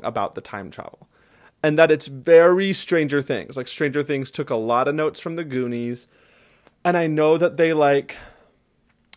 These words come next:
I wanna say that it's, I think, probably them, like, discovering a map.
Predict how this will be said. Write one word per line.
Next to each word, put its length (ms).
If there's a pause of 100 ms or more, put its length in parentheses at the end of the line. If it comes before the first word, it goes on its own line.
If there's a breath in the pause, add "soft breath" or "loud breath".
(120)
I 100
wanna 300
say 260
that 140
it's, 280
I 100
think, 320
probably 420
them, 220
like, 240
discovering 720
a 100
map. 480